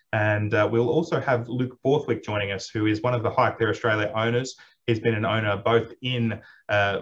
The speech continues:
Australia as well as in the U K. Um, he's actually not, uh, uh, driving, uh, sorry, he's not on video because he's driving back at the moment from the Hunter Valley, uh, but he will, uh, just, uh, answer a couple of questions now. Uh, Luke,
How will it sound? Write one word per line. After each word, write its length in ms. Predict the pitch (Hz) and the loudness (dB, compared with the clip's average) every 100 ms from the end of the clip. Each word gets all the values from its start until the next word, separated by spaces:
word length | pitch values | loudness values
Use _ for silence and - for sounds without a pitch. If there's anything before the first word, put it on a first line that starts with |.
| - | -4
Australia 460 | 120 - 127 120 107 | -2 4 6 6 4
as 140 | 110 110 | 0 4
well 220 | 120 113 | 4 4
as 100 | 104 | 2
in 140 | 110 | -4
the 60 | 104 | -4
U 180 | 101 104 | -4 -2
K. 400 | 123 120 156 156 - | 0 2 0 -2 -8
Um, 240 | 117 113 117 | -2 0 0
he's 180 | 120 160 | 0 0
actually 560 | 180 - 165 139 120 123 | 0 0 -2 0 -4 -4
not, 420 | 127 135 - - 123 | 0 0 0 -2 2
uh, 360 | 113 110 110 - - _ - | 4 2 0 -6 -20 _ -6
uh, 260 | 107 104 104 | -2 -2 -4
driving, 840 | 113 120 127 123 117 113 110 113 | 2 6 6 6 4 2 -2 -2
uh, 180 | 117 123 | -2 0
sorry, 180 | 143 | 0
he's 80 | 120 | 2
not 140 | 180 170 | 4 4
on 100 | 135 | 2
video 260 | 156 151 120 | 2 2 0
because 180 | 120 | -2
he's 140 | 127 117 | -10 -6
driving 400 | 147 165 175 127 | 2 4 4 0
back 200 | 143 147 | -4 -4
at 60 | 135 | -6
the 60 | 127 | -2
moment 360 | 117 113 113 _ | 0 -2 -6 _
from 380 | 123 117 117 117 117 | -2 -2 -2 -4 -6
the 60 | |
Hunter 400 | 110 139 123 117 | -4 -2 0 -2
Valley, 460 | 110 117 110 131 160 - - - | 2 2 2 -2 -6 -14 -20 -8
uh, 240 | - 104 98 | -2 0 0
but 280 | 107 110 - | 0 -2 -2
he 420 | 139 151 131 - | -6 -4 -4 -4
will, 500 | 110 123 113 113 113 | 0 4 4 4 2
uh, 200 | 107 - - - - | 2 -2 -4 -14 -6
just, 420 | 131 - - - | -6 -6 -6 0
uh, 220 | 117 117 127 | 2 2 2
answer 260 | 131 120 | 0 0
a 60 | 113 | 0
couple 180 | 127 113 | 2 0
of 80 | |
questions 420 | - 120 - 113 107 | 2 0 0 -4 2
now. 400 | 127 117 143 - - - - | 4 4 4 0 -12 -20 0
Uh, 240 | 117 123 127 | 4 4 6
Luke, 320 | 156 185 | 6 6